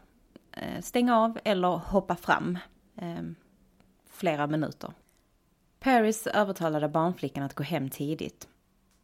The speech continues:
Efter detta så loggade han in på sin mammas dator och tittade på våldsam pornografi i ungefär en timme.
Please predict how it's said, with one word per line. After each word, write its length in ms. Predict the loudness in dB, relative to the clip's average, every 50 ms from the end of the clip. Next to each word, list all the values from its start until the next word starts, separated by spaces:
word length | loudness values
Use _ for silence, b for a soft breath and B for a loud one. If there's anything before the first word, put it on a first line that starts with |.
| _ -6
Efter 240 | -4 -4 0 2 2
detta 200 | 2 2 2 0
så 100 | 0 2
loggade 280 | 2 4 4 4 2 2
han 120 | 2 2
in 120 | 2 2
på 60 | 2 0
sin 180 | -2 -2 0
mammas 280 | 2 2 2 2 0 2
dator 460 | 2 2 2 0 0 -2 -4 -4 -4 B B B B B B B B B
och 120 | -8 -8 -4
tittade 460 | -2 -2 -2 0 0 0 0 0 0
på 120 | -2 -4
våldsam 580 | 0 4 4 4 4 4 0 -2 -2 -2 -4 -4
pornografi 920 | -2 0 0 0 0 -2 -2 -4 -6 -6 -4 -4 -4 -4 -4 -6 -10 -10 -8
i 100 | -4 -4
ungefär 340 | -2 -2 -2 -2 -4 -4 -4
en 120 | -2 -4 -4
timme. 380 | -4 -2 -2 0 0 -2 -4